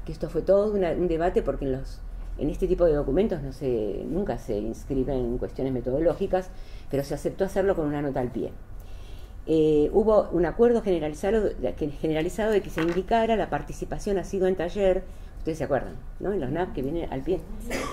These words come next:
No lo leo todo, así como la inclusión, eh, de una nota al pie que explicitara a grandes rasgos las características de esta modalidad de trabajo en el aula. Es decir, en el nap venía la,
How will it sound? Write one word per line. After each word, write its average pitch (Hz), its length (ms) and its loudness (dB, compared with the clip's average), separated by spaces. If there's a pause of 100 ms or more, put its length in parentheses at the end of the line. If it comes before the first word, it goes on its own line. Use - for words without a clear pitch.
(580)
No 131 120 2
lo 143 120 4
leo 185 220 6
todo, 208 340 2 (160)
así 175 240 -2
como 226 180 4
la 190 100 6
inclusión, 220 720 2 (520)
eh, 123 640 0
de 147 120 0
una 165 180 2
nota 180 200 2
al 202 120 2
pie 240 360 6 (180)
que 160 220 0
explicitara 202 760 0
a - 100 0
grandes 175 360 0
rasgos 185 360 0
las 165 100 -6
características 135 640 -2
de 143 60 -6
esta 143 160 -6
modalidad 135 420 0
de 160 80 -2
trabajo 147 420 -4 (280)
en 120 100 0
el 110 140 0
aula. 98 320 0 (360)
Es 147 100 -2
decir, 151 300 -2 (240)
en 139 100 -2
el 139 140 0
nap 180 320 2
venía 123 320 0
la, 107 160 -4